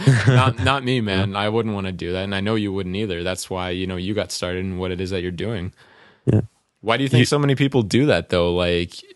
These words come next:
Speaker 1: if you, if you had to guess, like, why is there a, a fear that, you know, constrains so many people from going after what they want?
Speaker 2: Yeah, the, the, what they fear is their peers, their parents, uh,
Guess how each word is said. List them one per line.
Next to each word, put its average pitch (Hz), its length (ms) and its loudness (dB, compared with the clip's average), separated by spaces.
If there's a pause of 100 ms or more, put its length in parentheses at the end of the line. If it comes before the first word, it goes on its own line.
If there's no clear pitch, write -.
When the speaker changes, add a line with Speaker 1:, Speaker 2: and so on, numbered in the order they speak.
(260)
Speaker 1:
if - 180 2
you, 110 320 2
if 117 120 0
you 120 120 4
had 123 160 2
to 98 160 0
guess, 95 500 -2
like, 90 300 0
why 104 360 2
is 110 520 0
there 107 220 4
a, 90 280 -2 (600)
a - 100 0
fear 104 600 2
that, 95 300 0
you 101 80 0
know, 90 420 0
constrains 101 480 0
so 110 120 2
many 104 160 0
people 104 260 0
from 92 180 -4
going 95 240 -2
after 104 220 -2
what 92 140 -2
they 95 80 2
want? 101 300 -2 (1200)
Speaker 2:
Yeah, 113 460 4
the, 120 340 2 (280)
the, 127 260 2
what 123 220 0
they 123 100 4
fear 139 580 2
is 107 260 2
their 101 140 2
peers, 98 580 0
their 98 200 2
parents, 101 1000 0 (100)
uh, - 560 -2